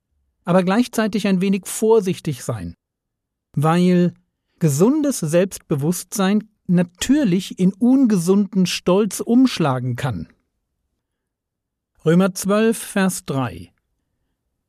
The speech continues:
„Denn ich sage durch die Gnade, die mir gegeben wurde, jedem, der unter euch ist, nicht höher von sich zu denken,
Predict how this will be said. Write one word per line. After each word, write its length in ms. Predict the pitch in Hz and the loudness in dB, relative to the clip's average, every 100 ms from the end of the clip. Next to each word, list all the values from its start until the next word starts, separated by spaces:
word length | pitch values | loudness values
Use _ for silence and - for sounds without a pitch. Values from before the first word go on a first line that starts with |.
| _ _ _ _ _ | _ _ _ _ _
„Denn 120 | 175 180 | 0 0
ich 120 | 175 | 2
sage 380 | 190 220 233 196 | 0 2 0 0
durch 180 | 196 | -2
die 140 | - 156 | -2 -2
Gnade, 440 | 156 165 196 202 | 0 0 0 0
die 100 | 175 | 2
mir 160 | 170 156 | 2 0
gegeben 560 | 143 139 160 185 196 165 | -2 -2 -2 0 0 0
wurde, 280 | 180 180 | 0 0
jedem, 640 | 170 127 135 175 240 226 190 | -2 -4 -2 0 0 0 0
der 180 | 160 180 | 0 0
unter 320 | 175 180 170 | 0 0 -2
euch 240 | 156 156 | -2 -2
ist, 360 | 208 190 - - | -2 -4 -4 -2
nicht 640 | 147 180 269 - - - | 2 2 2 -2 -16 -6
höher 360 | 190 233 240 226 | -2 0 0 0
von 320 | - 185 180 | 0 0 0
sich 300 | 180 185 - | -2 -6 -6
zu 120 | - | -6
denken, 720 | 147 151 185 190 214 226 247 | -2 0 -2 -2 0 0 -2